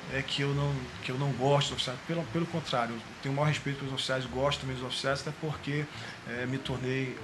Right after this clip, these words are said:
o-, oficial da Polícia Militar e eu penso que nós temos que ter uma união entre os praças e os oficiais. É, o governo, o governo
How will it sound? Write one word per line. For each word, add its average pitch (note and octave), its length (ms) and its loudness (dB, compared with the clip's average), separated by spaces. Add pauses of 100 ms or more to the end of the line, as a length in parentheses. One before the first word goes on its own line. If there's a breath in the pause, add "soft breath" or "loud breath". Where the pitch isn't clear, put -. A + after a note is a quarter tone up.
(160)
o-, A#2+ 40 -4
oficial A#2+ 240 0
da A#2+ 80 -4
Polícia A#2+ 320 -4
Militar A#2 440 -6 (400 loud breath)
e B2 120 -2
eu C3 80 2
penso C3+ 320 0
que C3+ 440 0
nós C#3 160 0
temos C#3+ 200 -2
que - 80 -6
ter D3 120 -4
uma C#3+ 100 0
união B2+ 320 0 (360)
entre B2+ 200 -6
os - 80 -2
praças B2+ 360 -2
e C3 40 -6
os B2+ 60 -6
oficiais. B2 500 -2 (500 loud breath)
É, A#2+ 720 -4 (500 loud breath)
o C3+ 60 -2
governo, F3 480 6
o E3 120 2
governo D#3+ 560 4